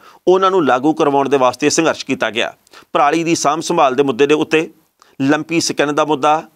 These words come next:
ਕਿਸਾਨੀ ਮਸਲੇ ਜਿਹਦੇ ਵਿੱਚ ਗੁਲਾਬੀ ਸੁੰਡੀ ਦੇ ਨਾਲ ਬਰਬਾਦ ਹੋਏ ਨਰਮੇ ਦੀ ਗੱਲ ਤੇ ਹੋਰ ਕਈ ਮਸਲਿਆਂ ਦੇ ਉੱਤੇ ਉਹਨਾਂ ਦੇ ਵੱਲੋਂ ਇਨਸਾਫ ਲੈਣ ਦੇ ਲਈ, ਹੱਕ ਮੰਗਣ ਦੇ ਲਈ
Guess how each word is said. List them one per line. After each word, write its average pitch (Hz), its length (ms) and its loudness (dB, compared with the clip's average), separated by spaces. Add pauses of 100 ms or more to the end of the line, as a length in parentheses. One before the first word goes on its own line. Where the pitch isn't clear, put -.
(380)
ਕਿਸਾਨੀ 165 380 0
ਮਸਲੇ 156 400 2
ਜਿਹਦੇ 156 220 0
ਵਿੱਚ 147 180 0
ਗੁਲਾਬੀ 131 360 2
ਸੁੰਡੀ 147 280 2
ਦੇ 147 100 2
ਨਾਲ 143 200 2
ਬਰਬਾਦ 117 340 0
ਹੋਏ 131 160 2
ਨਰਮੇ 131 300 0
ਦੀ 143 120 2
ਗੱਲ 147 220 0 (380)
ਤੇ 202 100 6
ਹੋਰ 175 280 2
ਕਈ 233 180 0
ਮਸਲਿਆਂ 160 340 0
ਦੇ 156 100 2
ਉੱਤੇ 160 200 -4
ਉਹਨਾਂ 156 220 0
ਦੇ 147 100 4
ਵੱਲੋਂ 135 360 2 (320)
ਇਨਸਾਫ 160 520 2
ਲੈਣ 151 260 0
ਦੇ 143 120 4
ਲਈ, 127 240 0 (340)
ਹੱਕ 185 280 -2
ਮੰਗਣ 143 300 0
ਦੇ 131 100 4
ਲਈ 117 280 -2